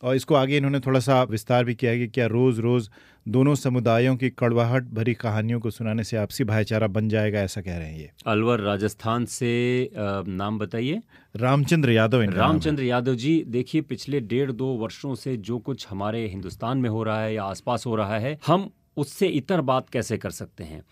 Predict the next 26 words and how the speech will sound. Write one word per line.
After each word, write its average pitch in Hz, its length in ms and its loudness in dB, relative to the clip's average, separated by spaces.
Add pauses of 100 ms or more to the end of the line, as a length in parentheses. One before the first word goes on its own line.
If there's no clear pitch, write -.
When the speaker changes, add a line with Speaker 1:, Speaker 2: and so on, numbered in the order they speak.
(240)
Speaker 2:
कभी 110 240 -2
घर 95 220 -4
वापसी 95 460 -4
का 110 100 -2
मुद्दा 101 320 -2
आता 101 280 -2
है, 98 300 -4 (400)
कभी 127 520 2
मुद्दा 120 360 0
आता 113 220 -2
है 110 340 -2
भारत 107 360 -6
माता 104 300 -2
की 98 160 -6
जय 107 280 0
का, 110 180 -4
कभी 107 280 -4
मुद्दा 101 380 -4
आता 101 280 -4
है 98 200 -6
गौमांस 95 500 -6
खाने 95 320 -8
का 101 140 -8
या 95 140 -6
बीफ 101 280 -4
का। 104 240 -6